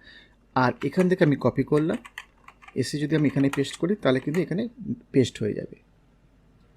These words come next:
ঠিক আছে, দেখো আমি পেস্ট করেছি,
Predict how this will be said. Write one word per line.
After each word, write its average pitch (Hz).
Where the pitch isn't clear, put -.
ঠিক 220
আছে, 220
দেখো 139
আমি 131
পেস্ট 127
করেছি, 143